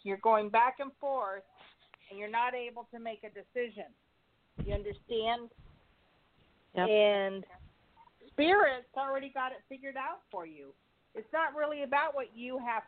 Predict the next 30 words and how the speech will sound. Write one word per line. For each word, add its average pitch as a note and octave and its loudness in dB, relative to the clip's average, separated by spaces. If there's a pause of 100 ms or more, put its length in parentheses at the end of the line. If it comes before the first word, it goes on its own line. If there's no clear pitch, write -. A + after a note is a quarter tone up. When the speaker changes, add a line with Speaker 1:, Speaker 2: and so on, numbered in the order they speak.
Speaker 1:
to A3 -12
do, G#3 -6 (640)
and G#3 0
I A3 -4
feel C4+ 0
you B3+ -8
can C4 -6
have B3+ -4
your A#3 -6 (120)
heart's B3+ -8
desire. B3+ 2
It's - -6
sitting A#3 -4
right A3+ 0
in A3+ -10
front C4 0
of A3+ -4
you. C3+ -10 (1400)
And G#3 4
whatever C4+ 4
it C4+ -8
is, B3+ -4 (460)
there's A3 -10 (100)
victory A3+ -8 (120)
in G#3 -10
whatever A#3 0
has A3 0
you A3 -10 (100)
emotionally A3 -4
drained. A3 -6